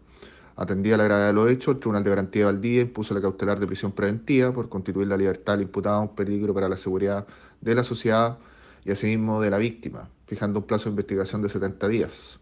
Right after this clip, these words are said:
Para concretar la estafa, el imputado simuló poseer el título de psicólogo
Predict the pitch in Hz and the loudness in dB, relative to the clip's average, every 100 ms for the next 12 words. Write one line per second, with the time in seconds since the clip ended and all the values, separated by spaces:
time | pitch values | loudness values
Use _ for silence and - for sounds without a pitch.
0 | - - - - - - _ 98 101 101 | -20 -20 -20 -20 -20 -20 _ -2 -2 0
1 | 104 110 110 - 147 143 143 117 113 110 | 0 2 0 2 0 2 -2 -2 -2 0
2 | 110 - 104 104 107 107 104 101 98 101 | 0 0 -2 0 0 -2 -2 -2 -2 0
3 | 101 101 123 147 151 151 156 151 | 0 0 2 4 4 4 0 -2